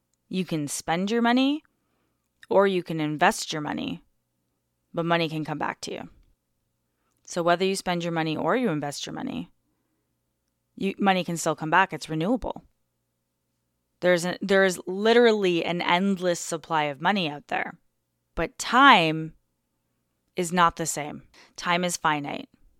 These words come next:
We do not have an endless supply of time. Every day we get closer to death. And we don't know when death is coming. So our relationship with time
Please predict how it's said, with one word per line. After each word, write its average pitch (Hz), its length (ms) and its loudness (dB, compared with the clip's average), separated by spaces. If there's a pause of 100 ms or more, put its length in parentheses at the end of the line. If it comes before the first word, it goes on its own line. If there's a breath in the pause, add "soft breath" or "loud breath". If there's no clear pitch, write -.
(340)
We 185 160 -4
do 190 160 -2
not 185 480 6
have 175 220 2
an 170 120 -2
endless 156 420 -2
supply 147 720 -4 (240)
of 165 120 -4
time. 277 560 2 (720)
Every 208 260 6
day 208 180 4
we 190 100 2
get 175 160 0
closer 160 320 -2
to 151 120 -8
death. - 440 -8 (1200)
And 269 160 4
we 277 100 4
don't 208 200 4
know 208 80 4
when 196 180 2
death 180 240 2
is 165 80 -6
coming. 202 400 -2 (1040)
So 254 220 6
our 220 120 10
relationship 226 760 2
with 190 140 -2
time 190 560 4